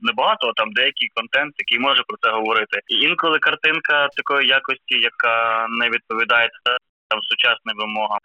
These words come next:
Але зрештою, ну, там непогана команда і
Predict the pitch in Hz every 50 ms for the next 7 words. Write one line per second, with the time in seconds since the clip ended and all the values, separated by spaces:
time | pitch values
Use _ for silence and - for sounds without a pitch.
0 | - 113 123 139 147 160 165 156 143 147 165 180 165 - - 190 185 185 170 156
1 | - - 170 165 - - 160 165 175 175 175 175 175 - 180 185 190 185 185 180
2 | - 175 165 170 175 180 180 170 170 165 156